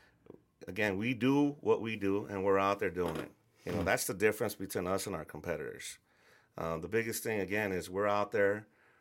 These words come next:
Speaker 1: We're, we're talking about our product. We're, uh, riding. We're from the sands to the deserts to the trails, even to the coast.
Speaker 2: Mm.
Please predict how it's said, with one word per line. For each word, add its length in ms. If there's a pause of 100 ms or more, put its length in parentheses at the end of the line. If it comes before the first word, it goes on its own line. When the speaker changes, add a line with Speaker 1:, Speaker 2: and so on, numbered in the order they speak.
(120)
Speaker 1:
We're, 100 (260)
we're 160
talking 360
about 180
our 80
product. 480
We're, 340
uh, 340
riding. 580 (140)
We're 460 (400)
from 260
the 80
sands 680
to 120
the 120
deserts 840
to 120
the 100
trails, 760
even 200
to 100
the 100
coast. 540 (300)
Speaker 2:
Mm. 180